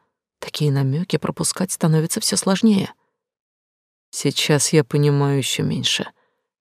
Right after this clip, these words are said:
Элвин посчитал необходимым ответить.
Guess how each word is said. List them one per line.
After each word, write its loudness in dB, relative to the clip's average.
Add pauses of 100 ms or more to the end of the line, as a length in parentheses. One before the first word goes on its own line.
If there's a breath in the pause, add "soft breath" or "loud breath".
Элвин 4
посчитал 0
необходимым 0
ответить. -10